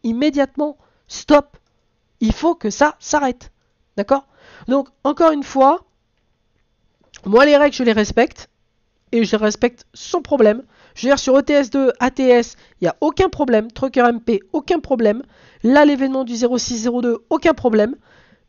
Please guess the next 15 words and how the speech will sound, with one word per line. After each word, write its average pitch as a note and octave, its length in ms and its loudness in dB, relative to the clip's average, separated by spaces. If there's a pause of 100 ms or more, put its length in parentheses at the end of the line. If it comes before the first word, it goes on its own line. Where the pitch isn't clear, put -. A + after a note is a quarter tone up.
(140)
Et A3 60 -2
je G#3 140 -2
pense B3 260 -4
que A3+ 80 0
l'événement G#3 380 2
de G3+ 80 -6
samedi, G#3 480 -4
ça - 140 -12
sera F#3 200 -8
du F#3+ 120 -10
même, C4+ 440 0
d'une, G3+ 300 -10 (260)
d'une F3+ 160 -12
même A3+ 180 0
acabit. B3+ 420 -2